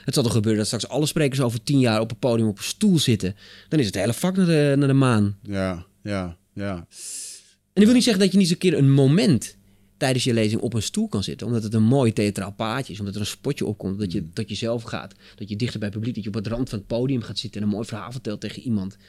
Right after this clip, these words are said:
Speaker 1: Hè, over vroeger, waarom je
Speaker 2: Ja.
Speaker 1: dit, waarom je dat.
Speaker 2: Ja, maar dan is het inderdaad onderdeel van die intimiteit. Van even, joh, even dat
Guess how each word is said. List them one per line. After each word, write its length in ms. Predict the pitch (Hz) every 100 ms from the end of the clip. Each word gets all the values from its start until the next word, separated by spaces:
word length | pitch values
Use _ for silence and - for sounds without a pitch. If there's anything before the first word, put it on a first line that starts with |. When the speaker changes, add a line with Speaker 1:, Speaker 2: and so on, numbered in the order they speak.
| -
Speaker 1:
Hè, 100 | -
over 180 | 110 110
vroeger, 340 | 104 135 127 101
waarom 300 | 104 110 107
je 80 |
Speaker 2:
Ja. 60 | 104
Speaker 1:
dit, 220 | 101 131
waarom 220 | - 104
je 60 | 101
dat. 300 | 107 120 - - -
Speaker 2:
Ja, 140 | 123
maar 100 | 131
dan 140 | 139
is 80 | 143
het 100 | 135
inderdaad 300 | 139 127 113
onderdeel 380 | 107 147 123 117
van 140 | 98 104
die 100 | 104
intimiteit. 640 | 110 113 104 123 110 85
Van 160 | 85 80
even, 200 | 92 95
joh, 160 | 95
even 200 | 107 101 -
dat 340 | 98 107 -